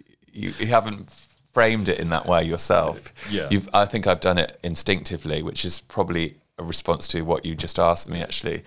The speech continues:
Speaker 2: Yeah.
Speaker 1: It's instinctive, but also there was something about, I know that someone gave me some feedback on something, and they felt like things weren't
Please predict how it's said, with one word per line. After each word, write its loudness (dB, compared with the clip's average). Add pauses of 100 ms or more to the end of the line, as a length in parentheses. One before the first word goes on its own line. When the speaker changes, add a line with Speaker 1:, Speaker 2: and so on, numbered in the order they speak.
Speaker 2:
Yeah. -6
Speaker 1:
It's 2
instinctive, 0 (400)
but 4
also 4
there 4
was 4
something 2
about, 2 (100)
I 4
know 4
that 0
someone 2
gave 2
me 0
some -4
feedback -2
on -4
something, -4 (460)
and 0
they 0
felt 2
like 0 (500)
things 0
weren't 0